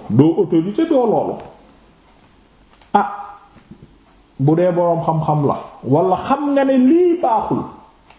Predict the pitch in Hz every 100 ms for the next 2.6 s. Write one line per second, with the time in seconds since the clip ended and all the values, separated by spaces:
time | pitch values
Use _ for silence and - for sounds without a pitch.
0 | _ _ _ _ _ _ _ _ - 117
1 | 143 156 156 147 151 165 156 160 135 151
2 | 147 143 143 139 131 139